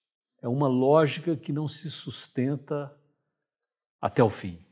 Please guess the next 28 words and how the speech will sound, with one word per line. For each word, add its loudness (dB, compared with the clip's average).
né? -16
Ela, -12
ela -8
perde 2
o -10
sentido -6
em, -12
em -8
um 0
determinado -6
momento -2
do -8
raciocínio, -6
mas -6
as -10
pessoas -6
continuam -6
do -8
mesmo -10
jeito. -16
Quarenta 12
e 8
sete 2
túmulos 6
da 6
Basílica 4
de -4
Saint-Denis -4